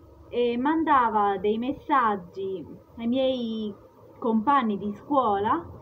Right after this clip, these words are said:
come se ero io a scrivere. Tant'è vero che i compagni di scuola ci credevano che ero io. Ma com'è possibile? Invece no, non ero io. Però ci sono persone veramente molto abili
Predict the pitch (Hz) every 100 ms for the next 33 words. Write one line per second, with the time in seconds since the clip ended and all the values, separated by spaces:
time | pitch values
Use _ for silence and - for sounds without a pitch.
0 | - - - 302 294 262 311 381 269 302
1 | 294 - - - - - - 214 - 294
2 | 254 180 175 170 - - - - - 269
3 | 339 254 233 302 254 202 220 220 254 254
4 | 269 311 - 294 294 269 220 202 185 226
5 | 226 185 180 180 180 180 175 170 175 -
6 | - - - - 226 277 302 285 220 -
7 | 190 170 180 180 185 - - _ _ _
8 | 262 233 202 180 180 196 185 180 165 156
9 | 170 - _ _ _ _ _ _ _ _
10 | _ _ _ _ _ _ - 392 415 320
11 | 294 277 339 370 359 349 339 302 254 254
12 | 277 330 269 247 240 269 247 - 277 262
13 | 226 214 233 262 302